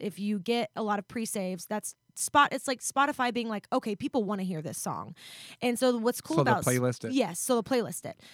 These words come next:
Speaker 1: So what's cool about Spotify is they can see where the listeners came from and exactly how it happened. So truly what was crazy about it is we got, like,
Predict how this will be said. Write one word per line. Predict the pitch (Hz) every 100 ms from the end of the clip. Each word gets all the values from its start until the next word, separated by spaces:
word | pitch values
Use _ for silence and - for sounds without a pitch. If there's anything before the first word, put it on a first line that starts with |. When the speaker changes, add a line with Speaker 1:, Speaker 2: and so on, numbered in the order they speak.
| -
Speaker 1:
So | -
what's | 254 254
cool | 302
about | 339 202 -
Spotify | 220 214 214 208
is |
they | 196
can | 208 196
see | - - 277 247 208
where | 185 196 226 254
the |
listeners | 208 202 202 180
came | - 190
from | 175 127 117 113 - - -
and | 214 220
exactly | 202 226 226 - 208
how | 185 202
it | 196
happened. | 180 - - 117 -
So | - 254 240 220 -
truly | - 285 285 240
what | 214
was | 208 -
crazy | - 226 208
about | 190 180 175
it | 175
is | 208
we | 180
got, | 208 214 214
like, | 220 196 -